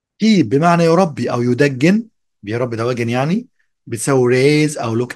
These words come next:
after. Keep بمعنى يدير أو يملك ويعمل فيه، بتساوي manage أو run. Productive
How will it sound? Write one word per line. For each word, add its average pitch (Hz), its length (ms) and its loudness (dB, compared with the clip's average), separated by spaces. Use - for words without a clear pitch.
after. 131 460 -2
Keep 175 420 4
بمعنى 107 400 -2
يدير 117 640 2
أو 101 120 -4
يملك 113 440 -2
ويعمل 120 400 0
فيه، 196 280 2
بتساوي 139 440 0
manage 156 440 -2
أو 123 220 -6
run. 98 220 -4
Productive 156 760 0